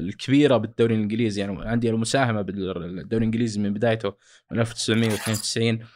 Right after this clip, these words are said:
له ذكريات كثير بالدوري الإنجليزي مستحيل الواحد ينساها ويمر مرور الكرام فيها. آه، خلينا أنتقل معاك للمباراة الثانية، المباراة اللي، اللي كان قبل بداية الجولة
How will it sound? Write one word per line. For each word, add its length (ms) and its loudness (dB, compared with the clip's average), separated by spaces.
له 120 4
ذكريات 600 6
كثير 460 4
بالدوري 680 2
الإنجليزي 720 -2
مستحيل 560 2
الواحد 460 2
ينساها 440 0
ويمر 400 0
مرور 320 -2
الكرام 360 -2
فيها. 300 -8
آه، 640 -8
خلينا 640 2
أنتقل 220 0
معاك 260 4
للمباراة 240 4
الثانية، 400 4
المباراة 420 6
اللي، 400 2
اللي 300 2
كان 260 6
قبل 400 6
بداية 280 4
الجولة 520 6